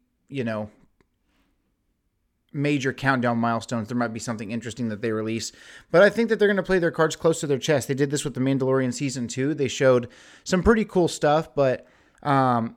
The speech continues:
they never showed, obviously, the big moment, the big cameo from the finale of Season two. They didn't show, um, Ahsoka. They didn't show, you know, there was a time when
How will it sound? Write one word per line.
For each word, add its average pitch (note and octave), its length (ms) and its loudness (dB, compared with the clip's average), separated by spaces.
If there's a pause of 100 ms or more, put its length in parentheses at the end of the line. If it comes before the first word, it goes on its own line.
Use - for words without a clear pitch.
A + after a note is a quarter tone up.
they C#3 200 2
never C#3 300 4
showed, C3 380 4
obviously, C3 460 0
the A#2+ 160 -2
big B2 260 0
moment, B2+ 460 0
the A#2 60 -4
big A#2+ 220 0
cameo B2 560 2
from A2 440 -2 (480)
the B2 120 2
finale B2+ 500 2
of B2 80 -2
Season B2 380 -2
two. C3 440 2
They A2 140 0
didn't B2 320 -2
show, B2 720 2
um, G#2+ 400 -2
Ahsoka. C3 840 2
They A#2+ 100 2
didn't A#2+ 200 0
show, A2+ 680 2 (520)
you C3 120 -2
know, G#2 320 -2 (220)
there F#3+ 180 2
was G#3 160 4
a E3 60 -2
time G3+ 440 -2
when D3 380 -2